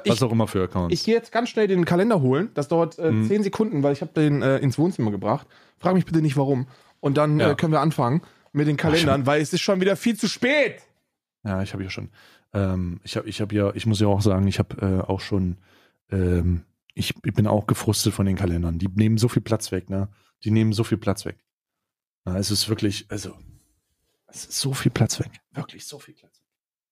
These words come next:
Speaker 1: weg. <laughs>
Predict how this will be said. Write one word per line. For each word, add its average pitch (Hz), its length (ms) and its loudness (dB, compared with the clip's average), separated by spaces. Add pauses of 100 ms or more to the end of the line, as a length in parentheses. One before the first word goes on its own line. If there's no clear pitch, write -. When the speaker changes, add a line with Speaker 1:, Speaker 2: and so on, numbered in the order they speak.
(2000)
Speaker 1:
weg. - 80 -6
<laughs> - 1400 -4